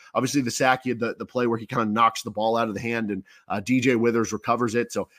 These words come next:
he had a really good game. Uh, Taiwan Berryhill, I, uh, you know, I, I was worried that he was playing through injury and it was hurting him.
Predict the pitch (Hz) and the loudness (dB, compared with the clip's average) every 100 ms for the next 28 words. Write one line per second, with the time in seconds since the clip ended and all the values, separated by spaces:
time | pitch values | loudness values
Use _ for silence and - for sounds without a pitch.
0 | _ 143 165 147 143 135 127 127 127 117 | _ 4 6 6 4 4 2 2 2 0
1 | - - - 147 208 226 156 196 190 139 | -6 -4 2 6 8 8 8 6 6 6
2 | 101 - 131 165 160 139 - _ _ _ | 4 4 4 6 6 6 2 _ _ _
3 | _ _ _ - 139 127 120 123 127 _ | _ _ _ 0 2 4 4 2 0 _
4 | - - 151 156 131 180 214 160 165 - | -20 0 2 4 4 4 4 2 0 0
5 | 170 165 131 - - - 156 156 160 - | 0 2 2 -2 -8 -4 0 0 0 0
6 | 147 127 123 127 143 151 151 127 117 104 | -2 0 -2 0 0 0 -2 -4 -4 -4
7 | 117 127 139 143 151 | -2 -2 -2 -2 -4